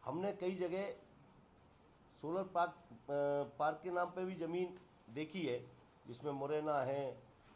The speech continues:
आपका अशोक नगर है, अ, आगर है, शाहजहाँपुर है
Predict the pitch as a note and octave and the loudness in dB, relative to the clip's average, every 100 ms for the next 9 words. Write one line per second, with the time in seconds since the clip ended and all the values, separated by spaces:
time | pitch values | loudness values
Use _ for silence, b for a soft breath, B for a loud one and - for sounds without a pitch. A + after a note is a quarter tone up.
0 | - B2 C#3 D3 C3+ C3+ D3+ D3 C#3+ C#3 | -2 -2 0 2 0 0 -6 -4 -2 0
1 | B2 C3+ C3+ - - - - - - - | 2 2 0 -4 -12 -20 -20 -20 -20 -20
2 | - A#2+ B2 B2 A#2 - B2+ D3 D#3 D3 | -12 -2 2 4 2 2 2 2 2 0
3 | B2 C#3+ C#3 B2 C#3+ C3+ D#3 D3+ D3+ C3+ | 0 0 -2 -2 0 2 4 2 0 -2
4 | C3 C3+ B2 | 0 0 -2